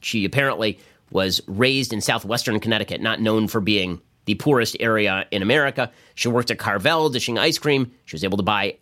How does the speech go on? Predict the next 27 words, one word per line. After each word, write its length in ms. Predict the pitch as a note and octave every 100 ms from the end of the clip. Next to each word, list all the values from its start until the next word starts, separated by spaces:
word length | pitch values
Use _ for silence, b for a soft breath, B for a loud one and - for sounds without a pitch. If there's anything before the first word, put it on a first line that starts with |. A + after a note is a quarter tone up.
| -
a 60 |
car 280 | - D3 D3+
with 160 | A#2 G#2
babysitting 440 | D#3+ D#3+ D#3 D3
earnings. 220 | C#3 C#3
In 100 | D3
any 100 | E3+
case, 240 | A#2+ D#2+ - b b b b b -
that's 140 | F#3+
not 140 | G#3 -
to 200 | B2 - _
say 160 | - D3
that 140 | A#2+
her 80 | B2+
background 400 | A#2 A#2+ C3+ G#2+
is 100 | A2
rich, 360 | F#3 G#2+ F#2 -
but 220 | G#2+ - -
this 140 | C#3 C#3
doesn't 260 | D#3 C#3+
sound 260 | B2 C3 B2+
like 100 | G2+
somebody 300 | C3 A#2 A#2
who 80 | A#2
was 140 | G#2
growing 320 | B2 A#2 A2
up 200 | G#2+ -